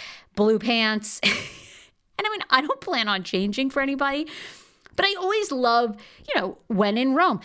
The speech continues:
when in Paris, like, do as the Parisians do, you know? So I,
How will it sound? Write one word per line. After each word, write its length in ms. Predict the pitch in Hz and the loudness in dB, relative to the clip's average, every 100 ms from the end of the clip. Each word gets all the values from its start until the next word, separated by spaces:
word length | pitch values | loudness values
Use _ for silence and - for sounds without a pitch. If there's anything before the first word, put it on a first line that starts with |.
| - | -6
when 200 | 214 220 | -2 0
in 140 | 254 | 0
Paris, 500 | 254 - 311 247 - | -2 0 0 0 0
like, 160 | 214 - - - | -2 -4 -8 -4
do 200 | 165 220 | 0 2
as 140 | 277 240 | 2 0
the 80 | |
Parisians 880 | 285 - 269 254 285 262 269 247 175 | -2 0 2 2 0 2 2 2 0
do, 400 | 160 269 277 - - | 0 0 0 -4 0
you 180 | 214 | 0
know? 380 | 214 196 208 311 - _ _ _ _ - - - | 2 2 0 -2 -10 _ _ _ _ -16 -14 -8
So 420 | - 262 233 233 | 0 2 2 0
I, 400 | 202 254 302 359 | -2 0 2 0